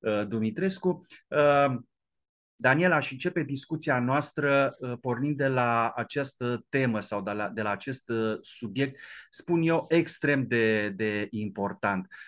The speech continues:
Uh, de ce ne este, odată ajunși la vârsta adultă, de ce ne este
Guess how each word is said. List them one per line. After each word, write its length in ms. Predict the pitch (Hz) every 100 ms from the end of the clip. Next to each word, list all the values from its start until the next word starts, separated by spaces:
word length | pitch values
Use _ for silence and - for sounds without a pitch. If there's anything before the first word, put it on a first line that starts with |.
| -
Uh, 600 | 107 107 107 104 101 98 95 95 87 80 73
de 240 | 156 151
ce 220 | 143 - 240
ne 100 | 208
este, 600 | 180 - 160 151 - _ _ _ _ _
odată 440 | 123 117 180 175
ajunși 440 | 143 127 175 143 113
la 120 | 101
vârsta 380 | 101 120 - 107
adultă, 400 | 101 156 170 156
de 160 | 143
ce 140 | 139 185
ne 100 | 175
este 360 | 156 - 143